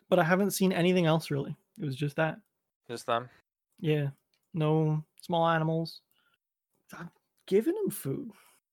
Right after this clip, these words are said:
Speaker 2: Not the other animals.
Speaker 1: I
Speaker 2: Apparently they're there, like, right away.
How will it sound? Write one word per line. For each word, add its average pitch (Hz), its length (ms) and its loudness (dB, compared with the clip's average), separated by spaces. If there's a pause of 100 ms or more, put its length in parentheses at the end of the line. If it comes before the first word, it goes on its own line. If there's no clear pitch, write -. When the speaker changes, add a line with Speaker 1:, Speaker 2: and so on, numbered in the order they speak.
(840)
Speaker 2:
Not 156 140 -6
the 131 80 -2
other 143 180 0
animals. 131 460 -6 (600)
Speaker 1:
I 190 60 -8
Speaker 2:
Apparently 160 280 -4
they're 151 180 -2
there, 170 220 0
like, 160 260 -6
right 131 220 2
away. 160 360 -4